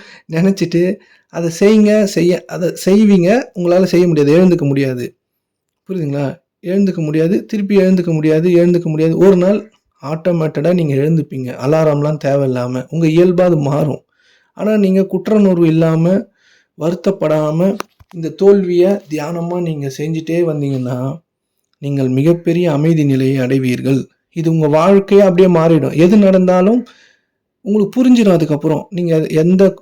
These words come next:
அ, செயலை குறித்தும் குற்றணர்வும் வருத்தமும் இல்லாம, அடுத்த செயலுக்கு நகர்வீங்க. இதுதான் வாழ்வின் மிக உன்னதமான, உங்களுக்கு புரியும் அப்பதான். உன்னதம் இதுதான். வா-, வாழ்வு என்பது நகர்தல் தான்.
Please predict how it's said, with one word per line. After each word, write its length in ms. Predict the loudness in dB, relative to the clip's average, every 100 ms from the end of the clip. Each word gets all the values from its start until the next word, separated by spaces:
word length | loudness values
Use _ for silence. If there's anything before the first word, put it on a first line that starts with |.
| -10
அ, 140 | -8
செயலை 340 | -2 0 2 2
குறித்தும் 400 | 0 -2 -2 -8
குற்றணர்வும் 600 | -8 -6 -4 -2 -2 0
வருத்தமும் 440 | -2 -2 -6 -4
இல்லாம, 500 | -4 -2 -4 -2 -4 -6 _ _ _
அடுத்த 400 | -10 -6 -4 -4
செயலுக்கு 520 | 0 2 4 2 -4
நகர்வீங்க. 760 | -4 -2 2 4 4 2 0 -4 -12 _ _ _ _
இதுதான் 540 | -2 0 2 2 2
வாழ்வின் 580 | 0 0 2 2 2 0
மிக 240 | 0 0
உன்னதமான, 920 | 2 2 2 2 2 0 0 0 0 -4 _ _ _ _ _ _ _ _ _ _ _ _
உங்களுக்கு 400 | -4 0 0 0
புரியும் 340 | 2 4 4
அப்பதான். 380 | 2 -2 -2 -4 -8 _ _
உன்னதம் 480 | -4 0 2 2 0
இதுதான். 340 | 0 -2 -4 -8 -20 -20 -16
வா-, 140 | -16 -14
வாழ்வு 420 | -10 -2 2 4
என்பது 320 | 4 4 4
நகர்தல் 600 | 4 2 2 2 4 2
தான். 260 | 0 -4 -6